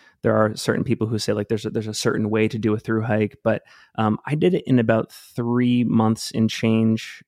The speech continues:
Um, you know, there are some people, again, I mentioned Jen Farr Davis, who did it in a month and a half. There are some people who do it in four to six months.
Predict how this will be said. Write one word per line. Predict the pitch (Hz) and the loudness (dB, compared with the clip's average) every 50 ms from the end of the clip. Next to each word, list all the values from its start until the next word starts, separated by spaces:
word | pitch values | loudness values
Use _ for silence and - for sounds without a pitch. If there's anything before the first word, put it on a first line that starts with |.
| _ - | _ -4
Um, | 117 110 110 107 110 107 107 - - | -2 -2 -2 -2 -2 -4 -4 -6 -6
you | - 110 | -4 -4
know, | 104 104 | -2 0
there | 110 113 | 0 0
are | 110 | 0
some | 107 - 117 113 113 | 0 0 0 0 0
people, | - 120 - - 110 107 104 - - | 0 -4 -2 0 0 0 0 -2 -4
again, | 107 107 107 104 | -4 -2 -2 -2
I | 101 | 0
mentioned | 104 110 110 107 - 110 104 | 0 0 -2 0 -2 -2 -2
Jen | 110 107 110 | 0 0 0
Farr | 104 - 110 107 | 0 0 -2 -2
Davis, | 98 107 107 107 107 107 - | 0 0 0 0 -2 -4 -6
who | - 107 | -6 -6
did | 104 101 107 | -6 -4 -4
it | 110 110 - | -2 -4 -4
in | - 110 104 104 104 101 107 - _ _ _ _ _ _ _ _ | -2 -2 -2 0 -2 -2 -4 -8 _ _ _ _ _ _ _ _
a | 110 | 2
month | 113 110 104 - - | 4 4 4 2 0
and | 113 | -2
a | 110 | -2
half. | 110 107 104 107 107 104 - - - _ - | -2 -2 0 0 0 -2 -4 -10 -20 _ -6
There | 127 113 110 107 | 0 2 2 2
are | 107 | 2
some | - - 113 113 | 0 0 0 0
people | - - 113 - - 110 107 | 0 -2 -4 -2 -2 -2 -4
who | 110 117 110 107 | -2 -2 -4 -4
do | 101 - 110 107 107 | -2 -2 0 0 0
it | 107 - | 0 -2
in | - 117 113 110 - | -2 -2 -2 -2 -4
four | - - 113 113 | -2 -2 -2 0
to | 110 | -2
six | 107 - - 107 - - | -2 -4 -8 -10 -6 -4
months. | 110 107 107 107 107 - - - | 0 0 0 0 -2 -4 -8 -14